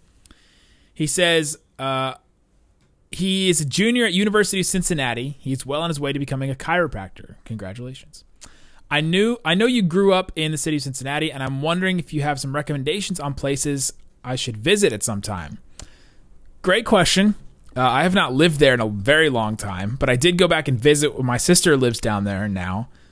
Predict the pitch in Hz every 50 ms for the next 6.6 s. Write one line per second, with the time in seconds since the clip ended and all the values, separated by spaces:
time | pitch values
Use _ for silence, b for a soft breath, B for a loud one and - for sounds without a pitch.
0 | b b b b b 117 120 120 117 120 120 120 123 - - 220 240 214 254 254
1 | 240 208 202 214 214 190 180 185 196 202 - - 143 120 95 113 151 170 208 185
2 | - - 196 202 190 - - 165 135 127 - - 147 160 156 - 196 185 190 190
3 | 185 - - - 175 185 185 - 226 226 240 247 233 - b b b b b b
4 | b b 139 135 135 131 120 117 120 139 143 143 139 135 135 127 123 113 127 117
5 | 107 95 98 139 139 135 131 127 135 143 160 160 160 - - - 160 147 147 147
6 | 139 - 160 151 147 - - 156 143 143 143 139